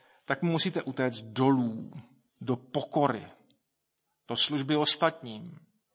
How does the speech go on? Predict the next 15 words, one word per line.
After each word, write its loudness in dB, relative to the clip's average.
do 0
zemření 4
svým -4
vlastním -2
ideálům, 2
vlastním -6
plánům. -6
Tam, 6
tam 12
nemůže, 6
jeho 6
to 0
vždycky -2
vynese 0
nahoru. -4